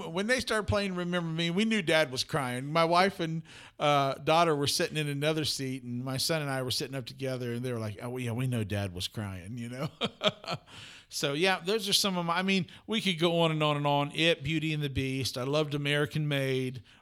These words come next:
Brawl in Cell Block ninety-nine, which made your top ten. There was just Mudbound, the Netflix original. There were some great, amazing movies. You had Killing of a Sacred Deer, which just missed mine. It was on my list as well. Um,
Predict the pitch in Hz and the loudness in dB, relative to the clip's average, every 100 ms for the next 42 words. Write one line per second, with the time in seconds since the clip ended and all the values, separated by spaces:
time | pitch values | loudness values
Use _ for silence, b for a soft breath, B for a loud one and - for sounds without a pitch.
0 | - 160 160 165 151 175 160 156 165 160 | 0 4 6 4 2 4 4 6 4 4
1 | 151 151 147 147 143 143 - 151 143 147 | 0 0 0 0 0 -2 -2 -2 -2 -2
2 | - 143 127 143 139 165 285 233 - 160 | 0 -2 -2 -4 -4 -4 -4 -2 -2 -4
3 | 147 196 214 180 196 196 208 175 160 175 | 0 2 4 4 4 4 2 2 0 2
4 | 185 202 202 - 190 180 185 B B - | 0 0 -2 -2 -2 -2 -4 B B -4
5 | 285 302 - 262 175 185 240 269 302 294 | -2 0 0 0 -4 -6 -6 -2 -2 -4
6 | 285 _ 214 240 247 247 277 269 214 277 | -8 _ -2 0 4 4 4 2 -2 -4
7 | 269 269 277 240 - B B B 196 190 | -4 -4 -2 -4 -6 B B B -2 2
8 | 202 185 - 208 208 196 - 208 208 175 | 2 2 2 2 4 2 2 2 0 -2
9 | 151 170 185 196 175 170 170 175 180 180 | -2 0 2 2 2 -2 -2 -2 0 2
10 | - 180 175 175 175 165 175 175 170 175 | 0 0 -2 -2 -6 -8 -6 -4 -4 -6
11 | - 165 - 165 165 165 B B B B | -6 -8 -6 -2 0 0 B B B B
12 | B B 151 147 127 107 101 | B B 0 2 0 -2 -6